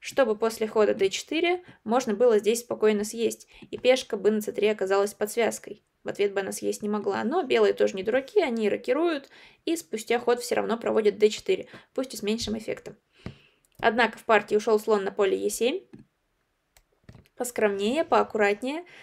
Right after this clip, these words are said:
Чёрные решили взять пешку и залечь на дно, что, в принципе, н-, сыграло им плохую роль,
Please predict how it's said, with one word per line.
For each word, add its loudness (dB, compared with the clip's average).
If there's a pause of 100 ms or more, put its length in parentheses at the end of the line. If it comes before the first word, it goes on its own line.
(160)
Чёрные 4
решили 0
взять 4
пешку 0
и 4
залечь 4
на -2
дно, 0
что, 0
в -4
принципе, -4
н-, -8
сыграло 0
им -2
плохую -4
роль, 0